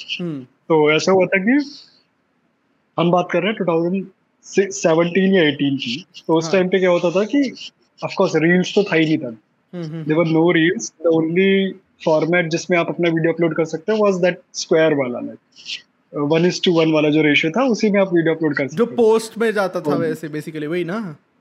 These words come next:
Speaker 2: हाँ, जो post पे जाता था normally, तो वही था।
Speaker 1: भाई, तू
Speaker 2: तो,
Speaker 1: बहुत
Speaker 2: अ,
Speaker 1: पहले से
Speaker 2: मतलब
Speaker 1: upload
Speaker 2: श-
Speaker 1: कर रहा है यार, बहुत पहले से upload कर रहा है।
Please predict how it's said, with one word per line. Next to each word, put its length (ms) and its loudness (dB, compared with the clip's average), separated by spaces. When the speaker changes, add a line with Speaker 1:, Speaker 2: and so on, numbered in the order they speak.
Speaker 2:
हाँ, 180 2
जो 200 -2
post 300 0
पे 80 4
जाता 180 2
था 120 -2
normally, 420 -6
तो 180 -2
वही 120 2
था। 280 -8
Speaker 1:
भाई, 200 -4
तू 120 0
Speaker 2:
तो, 160 4
Speaker 1:
बहुत 160 0
Speaker 2:
अ, 40 -6
Speaker 1:
पहले 260 0
से 60 -2
Speaker 2:
मतलब 140 0
Speaker 1:
upload 180 0
Speaker 2:
श- 60 0
Speaker 1:
कर 160 -4
रहा 160 -6
है 60 -2
यार, 180 0
बहुत 320 0
पहले 320 0
से 100 0
upload 360 -2
कर 160 0
रहा 140 -2
है। 160 -10